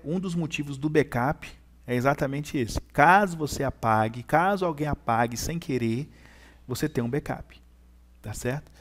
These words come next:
Colocar uma senha que, que proíba o deletar, num, que aí já tá dentro do Windows, você não tá no Excel, você tá entendendo? Você vai tá fazendo esse manuseio do arquivo dentro, por exemplo, do Windows Explorer.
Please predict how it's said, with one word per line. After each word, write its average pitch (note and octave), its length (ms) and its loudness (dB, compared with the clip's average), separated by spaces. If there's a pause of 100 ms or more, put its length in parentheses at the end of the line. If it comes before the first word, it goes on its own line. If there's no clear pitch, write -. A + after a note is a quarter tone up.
(180)
Colocar B2 300 -4
uma C#3+ 100 2
senha C3+ 400 0
que, - 160 -8 (500)
que - 160 -12
proíba A#2 800 -4 (400)
o G#2+ 340 -18
deletar, A#2+ 880 0
num, G#2+ 260 -8 (680)
que B2 160 0
aí B2+ 120 6
já C#3 140 6
tá C#3+ 140 6
dentro C#3 280 0
do D3+ 200 -4
Windows, C#3+ 320 -4
você C3 100 -6
não B2+ 100 -4
tá C#3+ 140 0
no E3 100 -4
Excel, G#2 480 -6 (540)
você - 160 -16
tá A2 100 -8
entendendo? B2 380 -4 (340)
Você - 200 -8
vai A2+ 160 0
tá B2 180 2
fazendo A#2 320 -2
esse A#2 220 2
manuseio B2 520 0
do A#2 120 -4
arquivo B2 500 -4
dentro, B2 320 -2
por B2 220 -6
exemplo, A#2+ 360 -4
do C#3 100 -6
Windows C#3 260 -6
Explorer. A2 600 -8